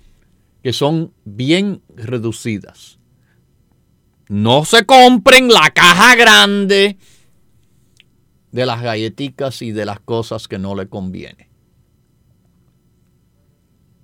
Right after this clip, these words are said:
Mire,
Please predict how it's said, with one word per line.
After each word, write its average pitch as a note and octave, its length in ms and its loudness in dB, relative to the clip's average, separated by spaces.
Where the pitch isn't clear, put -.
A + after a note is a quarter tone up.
Mire, C#3 400 -4